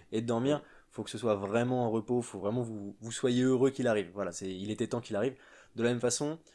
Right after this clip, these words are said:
on a eu un petit mot de, des personnes qui font cette programmation, parce que maintenant, on a donné ça plutôt à des experts, c'est eux qui, qui font notre programmation, hein. Euh,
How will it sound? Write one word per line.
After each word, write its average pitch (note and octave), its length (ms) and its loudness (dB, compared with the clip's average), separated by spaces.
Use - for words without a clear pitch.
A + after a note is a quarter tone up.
on G#2 160 -6
a G#2+ 80 0
eu B2 200 2
un G2+ 280 -2
petit A2 220 -10
mot C3+ 220 2
de, G2 300 -6
des F#2 100 -8
personnes F#2 280 -10
qui - 100 -18
font - 180 -10
cette A#2+ 160 -12
programmation, F#2 480 -6
parce F2 100 -18
que G2+ 100 -12
maintenant, F#2+ 320 -8
on F#2 120 -12
a E2+ 260 -6
donné G2+ 260 -6
ça G#2+ 140 -6
plutôt G#2 240 -8
à G2+ 40 -2
des F#2 160 -6
experts, E3+ 320 -6
c'est B2+ 120 -2
eux - 20 -8
qui, F2+ 420 -14
qui - 140 -16
font - 220 -8
notre G#2 140 -4
programmation, F#2 580 -6
hein. C#3+ 40 -12
Euh, E2+ 440 -10